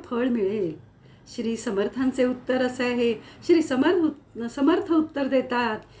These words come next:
की या ग्रंथाचे नाव दासबोध आहे. गुरु शिष्य संवाद यांचा संवाद रूपाने हा ग्रंथ लिहिला आहे. भक्ती मार्गाने स्पष्ट, चे प्र-, स्पष्ट विवेचन आहे.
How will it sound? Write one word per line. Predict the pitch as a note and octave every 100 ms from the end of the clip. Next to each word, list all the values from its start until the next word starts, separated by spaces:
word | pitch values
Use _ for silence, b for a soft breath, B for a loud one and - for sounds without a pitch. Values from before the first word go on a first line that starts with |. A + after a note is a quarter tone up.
| B
की | E4+ E4+
या | D4 D#4+
ग्रंथाचे | C#4 G#3 F#3 - C4+ C#4+
नाव | C4+ A3+ C4
दासबोध | A3+ F#3 F#3 F3 B3+ A#3
आहे. | F#3 E3+ E3 D#3+ B B B B3+
गुरु | F4 F#4+
शिष्य | F4 E4 - F4+
संवाद | F4+ C4 B3 C#4+ D#4 -
यांचा | A3+ C4 A#3+ C#4
संवाद | D4 B3+ G#3+ B3 D4
रूपाने | D#4+ B3 A#3+ A#3 G#3+ G#3+ B B
हा | E4
ग्रंथ | B3+ C4 A#3+ -
लिहिला | E4 C4+ A#3 C4
आहे. | C4+ A#3 B3 A3 F3+ B B B
भक्ती | D#4 D#4 -
मार्गाने | E4+ D#4+ C#4 C#4 C#4+ D4 D4+
स्पष्ट, | - A#3+ - - C4+ G3+ - - - -
चे | D#4+ D4+
प्र-, | - B3 A#3
स्पष्ट | - C#4 D4+ -
विवेचन | C#4 B3+ B3+ D#4 D#4+ C#4+
आहे. | A3+ G3 F#3 E3+